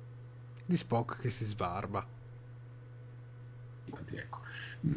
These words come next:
Speaker 2: Stiamo a vedere, di solito sono molto attenti, anche perché dietro a questo, eh, tipo di operazioni ci sono praticamente la stanza degli autori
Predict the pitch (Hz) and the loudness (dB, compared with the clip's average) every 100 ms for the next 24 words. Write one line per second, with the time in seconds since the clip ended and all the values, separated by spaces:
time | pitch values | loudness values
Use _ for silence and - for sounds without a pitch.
0 | - - - - - - - 127 135 85 | 4 0 -4 -8 -8 -6 8 10 12 12
1 | 101 87 80 104 139 143 147 117 104 87 | 12 10 8 8 10 12 12 10 10 8
2 | 85 78 78 101 110 107 92 90 82 87 | 6 4 4 6 6 6 4 6 4 4
3 | 90 - 98 113 95 113 - 98 110 107 | 4 4 4 6 8 10 8 6 6 6
4 | 107 98 - - 85 82 - 120 101 92 | 8 6 2 -6 2 2 8 8 10 8
5 | 95 87 85 107 104 98 - 110 123 123 | 8 8 8 8 8 6 10 12 12 8
6 | - - 92 85 - - - 78 85 82 | 6 4 6 6 2 -4 0 6 8 8
7 | 80 87 82 82 80 80 90 82 78 78 | 6 8 8 10 12 12 12 10 12 10